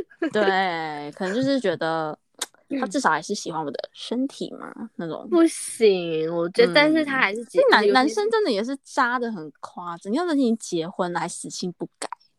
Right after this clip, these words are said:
Speaker 2: 我觉得好恐怖哦，现在真的是渣男太多了，而且
Speaker 1: 对呀。
Speaker 2: 平常那个人设真的是好好的，然后你，
Speaker 1: 然后你
Speaker 2: 你们都以为他们家庭幸福美满，她老公你完全不会劈腿，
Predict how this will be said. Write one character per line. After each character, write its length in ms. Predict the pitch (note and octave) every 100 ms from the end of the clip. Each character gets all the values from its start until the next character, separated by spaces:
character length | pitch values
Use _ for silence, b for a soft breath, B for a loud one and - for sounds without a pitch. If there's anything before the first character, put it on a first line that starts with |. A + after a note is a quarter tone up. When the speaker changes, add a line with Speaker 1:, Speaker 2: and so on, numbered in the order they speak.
| _ _ _
Speaker 2:
我 120 | B3
觉 100 | B3+
得 60 | D#4+
好 280 | - A3 A3+
恐 360 | - C4 F#3 E3+
怖 240 | B3 A#3+
哦， 240 | F#3 E3 G3+
现 100 | D4+
在 120 | D#4
真 180 | D#4+ B3+
的 20 |
是 220 | B3 C#4 -
渣 220 | - A#3
男 340 | A#3 G3+ F3 F#3
太 320 | - A#3 E3
多 340 | D3+ E3+ C#3 C3+
了， 80 | B2 D3+
而 80 |
且 180 | A#3+ A#3+ - B
Speaker 1:
对 260 | F#3+ A#3+ C4
呀。 480 | C4+ C4 C4 C4 C4 C#4 -
Speaker 2:
平 160 | A#3+ C4
常 180 | C4
那 60 | C#4
个 100 | C4+
人 200 | G#3 F#3
设 240 | G3+ - A3+
真 120 | A3
的 40 |
是 80 | G#3
好 240 | A3 E3 D3
好 220 | F3+ C3+
的， 100 | C#3
然 140 | D#3+
后 120 | F3+ A#3+
你， 60 |
Speaker 1:
然 80 | G3
后 120 | F3+ -
你 140 | G#3
Speaker 2:
你 120 | G#3
们 160 | B3+ C4+
都 160 | C#4 D4
以 100 | A#3+
为 200 | G#3 G#3
他 180 | A#3
们 320 | A#3 G#3+ G3 G3+ _
家 220 | - B3 A#3
庭 240 | A3+ G3
幸 260 | - A#3+ A3
福 160 | F#3+
美 220 | F3+ E3+
满， 180 | E3+ F3+
她 80 | G#3
老 140 | A3+ E3+
公 140 | G3+
你 140 | G#3 G3
完 200 | F3 F#3+
全 160 | G#3 G3
不 80 |
会 80 | F#3
劈 140 | F3+ G3
腿， 180 | F3